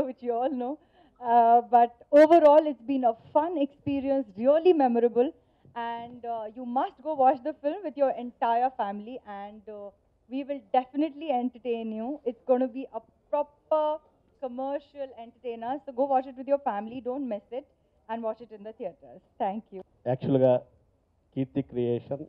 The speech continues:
Speaker 2: కీర్తి కంబైన్స్‌లో నేను తీసిన సినిమాలు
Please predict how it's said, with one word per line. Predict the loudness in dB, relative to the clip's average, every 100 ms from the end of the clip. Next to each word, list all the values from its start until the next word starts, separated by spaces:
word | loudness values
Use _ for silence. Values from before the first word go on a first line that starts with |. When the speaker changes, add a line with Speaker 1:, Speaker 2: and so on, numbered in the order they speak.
| _ _ -8
Speaker 2:
కీర్తి | -4 -4
కంబైన్స్‌లో | -2 0 0 -2 -4 -2 -2 -2 _ _ _ _ _ _ _ _ _ _ _ _ _ _ _ _ _ _ _ _ _ _ _ _ _
నేను | 0 0 2
తీసిన | -2 -2 -4
సినిమాలు | -6 -4 -4 -4